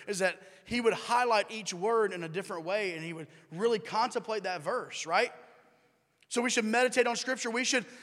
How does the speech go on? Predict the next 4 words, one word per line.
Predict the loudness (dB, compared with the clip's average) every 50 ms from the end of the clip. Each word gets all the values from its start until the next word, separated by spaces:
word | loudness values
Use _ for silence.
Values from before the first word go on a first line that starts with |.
| -20 -20
fellowship | -20 -16 2 6 6 8 8 8 6 6 6 6 6 6 8
with | 4 2 2
other | 2 0 2 4 2 4
believers. | 4 2 0 0 -2 -4 -6 -8 -10 -10 -10 -12 -12 -12 -12 -14